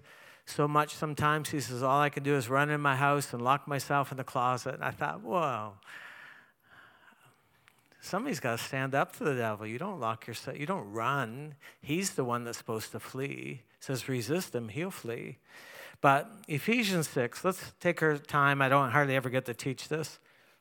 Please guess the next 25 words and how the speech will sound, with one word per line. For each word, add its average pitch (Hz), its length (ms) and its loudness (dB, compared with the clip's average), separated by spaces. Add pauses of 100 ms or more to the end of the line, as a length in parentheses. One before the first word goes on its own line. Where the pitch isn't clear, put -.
(160)
<clears throat> 220 220 -4 (2250)
But, 139 280 8
um, 135 600 4 (720)
there's 151 260 2
lots 156 400 6
of 160 100 4
ways 135 320 2
to 139 100 -6
teach - 360 -8
this - 480 -6
passage 131 480 0
of, 113 240 -6 (580)
of 117 100 4
Scripture. 127 600 2
I've 127 220 2
heard 127 200 2
it 120 100 -2
different 123 300 -2
ways. 117 400 2 (800)
Um, 120 640 -2 (1700)
we'll 135 120 -2
begin 123 260 0
in 120 80 0
verse 117 260 2
ten, 127 460 -2